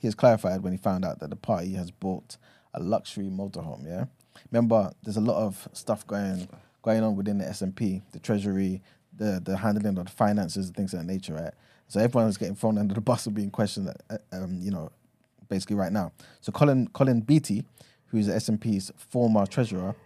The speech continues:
who was in the role for, like, nearly twenty years, he was asked by journalists whether he knew about and even signed off for the purchase of this luxury motorhome, yeah? I don't know why the S and P is buying motorhomes, but anyway, he said, "No, I didn't know about it."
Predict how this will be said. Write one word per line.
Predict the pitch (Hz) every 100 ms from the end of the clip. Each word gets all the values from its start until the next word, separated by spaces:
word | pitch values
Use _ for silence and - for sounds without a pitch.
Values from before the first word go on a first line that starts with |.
| - _ _
who | 113
was | 107
in | 110
the |
role | 98 120 113
for, | 104 101 92 90 - _ _ 92
like, | 82
nearly | 98 110 104 95 95
twenty | - 135 117
years, | 104 87 - - _ _ -
he |
was | 107 -
asked | 110 104
by | 95
journalists | 90 107 101 92
whether | 92 92
he | 92 95
knew | 101
about | 95 92 87 82 _ _ _ _ _ _ _ _ _ - -
and | 92 82 82
even | 95 92 90
signed | - 95 95
off | 95 - -
for | - -
the |
purchase | - 123 110 -
of | 95
this | -
luxury | 92 120 - 123
motorhome, | 110 123 113 95 60 67
yeah? | 85 - _ -
I |
don't | 135
know | 143
why | 139
the | 135
S | 131
and | 135
P | 131
is |
buying | 120 127 120 117 117
motorhomes, | 117 107 98 95
but | 87 80 _ _ _ _ _ _
anyway, | 113 110 80 - _ _ -
he | 123
said, | 127 131
"No, |
I | 185
didn't | 185 185
know | 208
about | 175 98
it." | -